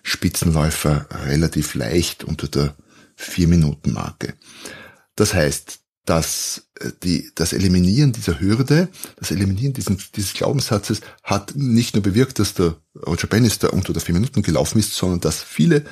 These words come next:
andere das plötzlich auch konnten. Sind die so viel besser gewesen plötzlich?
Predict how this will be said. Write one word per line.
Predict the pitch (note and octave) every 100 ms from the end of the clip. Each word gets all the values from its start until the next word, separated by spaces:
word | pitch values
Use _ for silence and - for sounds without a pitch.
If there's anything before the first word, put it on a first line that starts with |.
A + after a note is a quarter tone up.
| - -
andere | E2+ A2
das | - -
plötzlich | - G2 D3+ -
auch | - D3
konnten. | - F2 - -
Sind | - C3 -
die |
so | G#2 D#2+
viel | -
besser | - - - G#2
gewesen | G2+ G2 G#2+
plötzlich? | G#2+ - - F3